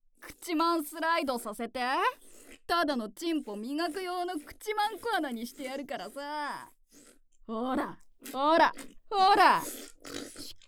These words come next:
っかり口開いて、喉の奥までチンポ出し入れさせろよ。しっかり俺のチンポが立つように。ほら、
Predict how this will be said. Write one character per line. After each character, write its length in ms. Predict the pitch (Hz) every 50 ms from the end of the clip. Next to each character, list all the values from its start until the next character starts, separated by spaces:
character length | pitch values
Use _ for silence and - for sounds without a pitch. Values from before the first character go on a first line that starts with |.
| - -
っ 20 |
か 220 | - 240 240 240
り 120 | 247 240 202
口 360 | - - - - - 233 226 220 220
開 220 | 226 233 247 254 254
い 40 | 240
て、 140 | - 190 - - - - - - - -
喉 300 | 262 294 330 359 330 277
の 140 | 247 233 247
奥 160 | 285 277 277
ま 100 | 240 220
で 120 | 190 208 -
チ 180 | - - 370
ン 80 | 370 277
ポ 100 | 247 220
出 160 | - 294 269 254
し 100 | - 339
入 140 | 381 349
れ 80 | 254 -
さ 160 | - - 226
せ 160 | 226 - 320
ろ 140 | 320 330 311
よ。 220 | 226 190 156 - - - - - _ _ _ _ _ - - - - _ _ _ _
し 160 | - - -
っ 180 | - - - -
か 180 | - 277 269
り 120 | 269 254 202
俺 240 | 185 185 202 214 220
の 100 | 226 220
チ 220 | - - 254 262
ン 80 | 262 240
ポ 120 | - 214
が 120 | 196 190
立 180 | 190 - 220 233
つ 160 | - - 233
よ 160 | 208 202 202
う 60 | 196 185
に。 200 | 165 - - - _ _ _ - _ _ _ _ - 202
ほ 120 | 196 202 214
ら、 80 | 214